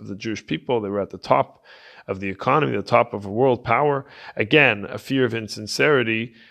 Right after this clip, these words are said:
was, was in the, was in the mix. But an ad hoc Beis Din of three Hedyotos, says the Rambam, who these people are not as learned as they should be,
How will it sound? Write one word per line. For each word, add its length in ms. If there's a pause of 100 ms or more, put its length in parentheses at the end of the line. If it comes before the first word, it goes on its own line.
(140)
was, 340
was 380
in 260
the, 180
was 160
in 100
the 60
mix. 280
But 180
an 140
ad 240
hoc 400
Beis 280
Din 160
of 120
three 200
Hedyotos, 600
says 240
the 80
Rambam, 580 (280)
who 280
these 220
people 260
are 60
not 180
as 160
learned 300
as 100
they 100
should 300
be, 300